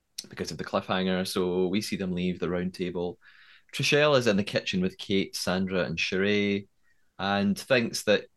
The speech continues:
she is probably going tonight. She also thinks that there are still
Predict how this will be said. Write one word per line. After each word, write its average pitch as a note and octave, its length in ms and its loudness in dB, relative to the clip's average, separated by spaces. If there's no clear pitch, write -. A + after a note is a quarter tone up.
she G2+ 260 4
is G2 140 2
probably F#2 400 0
going C3 320 2
tonight. A#2 580 2
She - 200 -2
also G2+ 260 -2
thinks - 540 -2
that - 180 -2
there G2 260 0
are F#2 300 0
still F2 420 -2